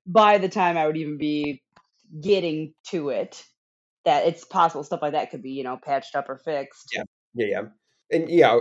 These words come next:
Speaker 2: to, to your point, Josh, I totally get that as some people are frustrated with it too. I, I haven't minded it too much. Um, like, I get that,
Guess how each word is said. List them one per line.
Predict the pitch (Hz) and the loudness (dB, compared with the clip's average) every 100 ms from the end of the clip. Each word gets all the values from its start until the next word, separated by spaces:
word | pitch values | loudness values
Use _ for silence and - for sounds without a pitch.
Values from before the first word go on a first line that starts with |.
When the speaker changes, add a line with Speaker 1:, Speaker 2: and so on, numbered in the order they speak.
| - | 0
Speaker 2:
to, | - 131 110 | 0 2 2
to | - 113 | 0 -2
your | 110 | -2
point, | - 101 95 | -4 -6 -4
Josh, | 98 110 | -6 -4
I | 120 | -6
totally | 135 131 107 | -4 -4 -2
get | 104 104 | -2 -2
that | 92 90 - | -4 -4 -6
as | 110 | -8
some | - | -8
people | 107 95 90 | -12 -8 -8
are | |
frustrated | 87 82 - 92 | -8 -14 -6 -6
with | 90 | -4
it | 92 - _ | -6 -8 _
too. | - 104 101 113 - | -10 -6 -6 -6 -2
I, | 147 156 - _ | 2 2 0 _
I | 127 165 | -2 0
haven't | 175 156 | 2 0
minded | 117 120 120 | 2 0 0
it | 104 | -6
too | - 107 | -8 -6
much. | 113 131 - - | -4 -6 -8 -12
Um, | 101 92 92 101 117 _ _ _ _ _ - | -8 -6 -6 -10 -16 _ _ _ _ _ -4
like, | 117 | -4
I | |
get | 107 98 95 | -2 -4 -4
that, | 104 104 | -4 -4